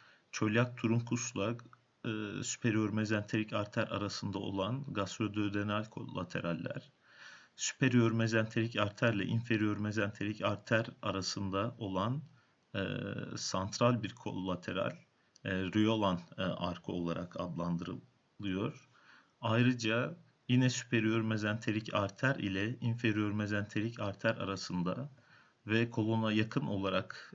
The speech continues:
e, ilerleyen, e, Drumont'un marjinal arteri. Bunun yanında üçüncü kollateral de, e, inferior mezenterik arter ile,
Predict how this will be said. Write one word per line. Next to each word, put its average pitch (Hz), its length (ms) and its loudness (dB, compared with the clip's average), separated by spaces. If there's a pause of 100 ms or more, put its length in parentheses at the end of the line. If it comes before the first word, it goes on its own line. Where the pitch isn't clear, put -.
e, 101 40 -4 (420)
ilerleyen, 107 760 2 (680)
e, - 40 -8 (380)
Drumont'un 127 760 4
marjinal 113 600 2
arteri. 90 680 0 (1300)
Bunun 127 340 6
yanında 107 420 4
üçüncü 123 500 2
kollateral 113 760 4
de, 139 240 -2 (720)
e, 107 220 0
inferior 120 580 6
mezenterik 113 840 0 (100)
arter 113 420 2
ile, 117 400 -2